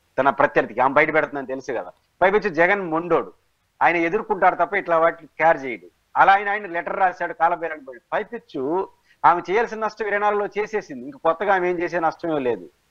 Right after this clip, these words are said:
కాబట్టి ఇది ఒక అంశం. రెండో, జగన్ గారు ఎందుకు ఫిర్యాదు చేశాడు?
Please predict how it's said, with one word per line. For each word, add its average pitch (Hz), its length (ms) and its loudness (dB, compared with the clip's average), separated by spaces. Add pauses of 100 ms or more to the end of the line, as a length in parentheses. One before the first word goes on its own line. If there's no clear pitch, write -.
(160)
కాబట్టి 180 360 2
ఇది 156 120 -8
ఒక - 200 0
అంశం. 131 400 -2 (480)
రెండో, 202 200 2
జగన్ 156 320 -2
గారు 226 220 4
ఎందుకు 202 440 -6
ఫిర్యాదు 165 460 -4
చేశాడు? 95 360 -14